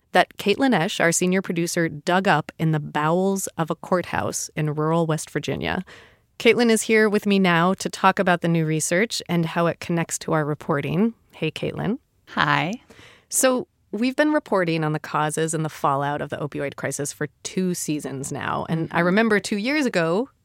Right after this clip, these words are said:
Speaker 1: you came out of the deep, dark insides of a county courthouse in West
Speaker 2: <laughs>
Speaker 1: Virginia, wheeling this cart full of documents that you shared.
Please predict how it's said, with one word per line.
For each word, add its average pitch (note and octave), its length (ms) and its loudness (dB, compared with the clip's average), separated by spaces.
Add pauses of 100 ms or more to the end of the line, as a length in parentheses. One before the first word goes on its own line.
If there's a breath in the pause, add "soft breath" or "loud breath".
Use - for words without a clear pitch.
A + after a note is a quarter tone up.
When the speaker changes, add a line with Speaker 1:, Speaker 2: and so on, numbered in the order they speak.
Speaker 1:
you G3+ 480 0 (200)
came A3 320 0
out A#3 340 2
of E3+ 380 0
the F3 260 2 (340)
deep, G#3 300 -2 (120)
dark F#3 460 0
insides F3+ 640 0
of D#3+ 300 -2
a E3 60 -4
county F3+ 280 -2
courthouse D#3 580 0
in E3+ 220 2
West E3+ 180 0
Speaker 2:
<laughs> - 20 -14
Speaker 1:
Virginia, E3+ 520 0 (320 loud breath)
wheeling F#3+ 640 4
this F3 160 0
cart - 360 -2
full G3+ 240 0
of G3+ 120 -2
documents D3 640 -2
that - 160 -4
you E3+ 100 -2
shared. D3+ 540 -2